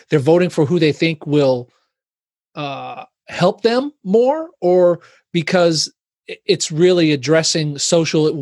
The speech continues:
Wh-, I mean, what are the important political issues?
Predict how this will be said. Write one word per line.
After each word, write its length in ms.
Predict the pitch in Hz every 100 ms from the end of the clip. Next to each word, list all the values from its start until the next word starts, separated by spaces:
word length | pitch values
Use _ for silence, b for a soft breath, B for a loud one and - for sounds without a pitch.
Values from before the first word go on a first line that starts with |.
| 165
Wh-, 60 | -
I 40 |
mean, 200 | 170 170
what 160 | 170 247
are 100 | 240
the 180 | 175 190
important 460 | 165 - 196 170 160
political 600 | 170 165 208 240 156 147
issues? 600 | 139 - 123 117 -